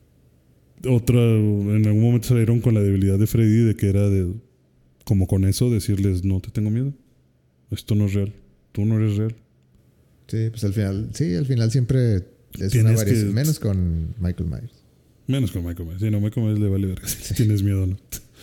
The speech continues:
Speaker 1: Pero sí, o sea, es, es, eh, hallarle el truco, porque, pues, sí está overpower, güey, <laughs> que, que puedas meterte así. Pero creo que esos serían mis favoritos.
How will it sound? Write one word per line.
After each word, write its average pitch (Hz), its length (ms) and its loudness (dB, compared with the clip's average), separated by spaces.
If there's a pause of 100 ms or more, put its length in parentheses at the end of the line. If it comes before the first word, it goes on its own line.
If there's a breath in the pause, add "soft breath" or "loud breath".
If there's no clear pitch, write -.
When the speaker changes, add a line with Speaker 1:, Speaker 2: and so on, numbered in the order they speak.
(1080 loud breath)
Speaker 1:
Pero 117 320 2
sí, 139 140 2
o 151 40 2
sea, 117 320 4
es, - 320 -4 (680)
es, 110 240 2
eh, 123 220 2
hallarle 107 300 2
el 113 80 0
truco, 170 260 2
porque, 127 220 0
pues, 104 160 0
sí 101 80 0
está 131 200 -2
overpower, 107 680 -2
güey, 98 200 -4
<laughs> - 260 -10
que, 107 160 -2 (680)
que - 140 -10
puedas 107 500 -4
meterte 104 400 -4
así. 113 240 -6 (1600 soft breath)
Pero 113 200 2
creo 117 120 2
que 143 80 0
esos 135 160 0
serían 113 220 2
mis 113 120 0
favoritos. 101 500 -4